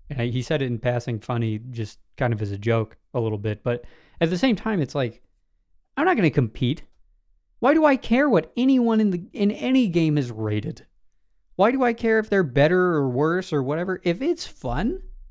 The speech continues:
and that's the fun part about Paul, is he always plays the guy that's in the middle or to the lower end of the tier spectrum, but he always slaps everybody up. And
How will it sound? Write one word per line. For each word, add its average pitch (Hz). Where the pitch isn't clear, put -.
and 147
that's 190
the -
fun 131
part 123
about 107
Paul, 117
is 117
he 120
always 110
plays 117
the 117
guy 107
that's 110
in 131
the 113
middle 113
or 120
to 120
the 107
lower 120
end 117
of 110
the 110
tier 120
spectrum, 131
but 117
he 107
always 110
slaps 110
everybody 107
up. 117
And 143